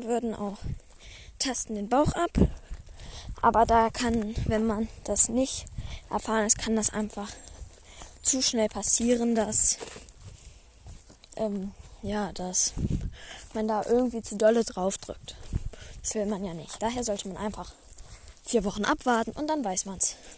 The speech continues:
<laughs> Ja, also, ähm, braucht sie besonderes Futter? Also, wir haben ihr jetzt, ähm, anderes Futter gegeben, aber auch kein besonderes. Wir haben ihr einfach nur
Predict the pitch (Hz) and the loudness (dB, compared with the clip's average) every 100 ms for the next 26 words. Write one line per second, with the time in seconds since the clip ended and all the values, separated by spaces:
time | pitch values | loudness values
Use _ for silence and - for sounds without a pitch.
0 | - 233 226 - - - - - - - | -12 -10 -10 -14 -20 -20 -20 -20 -20 -12
1 | - - - - 202 - - 220 214 208 | -10 -10 -12 -8 -8 -8 -6 -4 -4 -6
2 | - - - - - - _ - - - | -12 -20 -20 -20 -18 -18 _ -20 -20 -20
3 | - - - - - - - 226 262 - | -20 -20 -20 -18 -18 -16 0 4 4 4
4 | - 247 220 214 226 240 202 - 233 175 | 0 2 2 2 2 0 0 -2 -2 -10
5 | 170 - - - - - - - - - | -12 -18 -20 -20 -20 -20 -20 -20 -18 -20
6 | - - - - - 220 202 190 220 269 | -20 -20 -20 -18 -6 -4 -4 -4 -2 -2
7 | 302 285 269 277 254 254 - - - _ | -2 -4 -2 -2 -2 -2 -2 -4 -12 _
8 | _ - 220 196 180 185 - - - - | _ -2 0 0 -4 -10 -14 -18 -20 -20
9 | - - - - - 208 247 269 269 - | -20 -20 -20 -20 -4 0 2 2 0 -2
10 | 254 214 202 190 233 294 320 277 208 202 | -2 -2 -2 2 4 4 4 -2 -2 0
11 | 202 - 202 185 180 208 208 175 - 196 | -2 -2 -4 -2 0 2 0 0 -2 -2
12 | 214 208 214 226 208 202 | -6 -6 -6 -6 -6 -6